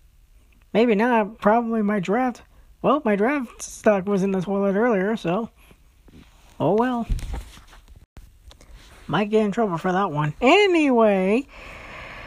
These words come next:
basically, here's the answer why my Twitch name became a C B S captain.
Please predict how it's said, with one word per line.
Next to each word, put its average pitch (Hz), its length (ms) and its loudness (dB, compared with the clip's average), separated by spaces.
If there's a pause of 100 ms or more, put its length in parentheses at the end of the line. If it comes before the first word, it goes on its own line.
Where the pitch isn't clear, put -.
(1040)
basically, 254 640 2
here's 277 340 0
the 262 240 0
answer 254 280 2
why 254 640 0
my 240 280 0
Twitch 277 360 0
name 214 240 2
became 220 480 -2
a 214 60 -2
C 240 240 -2
B 220 160 0
S 202 180 -4
captain. 214 600 -2